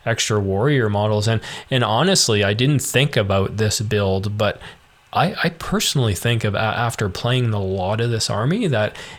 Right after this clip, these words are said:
you know, I've played Assault on Helm's Deep Legendary Legion. Not impressed. I, I don't think it's a, I don't think it's a great Legendary Legion.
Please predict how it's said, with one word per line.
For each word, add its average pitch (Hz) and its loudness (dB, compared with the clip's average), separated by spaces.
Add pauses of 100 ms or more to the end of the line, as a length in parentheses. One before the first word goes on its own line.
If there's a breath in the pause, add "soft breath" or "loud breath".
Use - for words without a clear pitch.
you 123 0
know, 110 2
I've 165 0
played 160 2
Assault 117 0
on 107 -2
Helm's 110 -2
Deep 107 -4
Legendary 107 0
Legion. 127 0 (600 loud breath)
Not 120 4
impressed. 90 -2 (220)
I, 117 2
I - 4
don't 123 4
think 117 0
it's 101 -4
a, - -4
I 117 0
don't 117 0
think 117 -2
it's 101 -2
a - 2
great 104 -2
Legendary 107 0
Legion. 135 0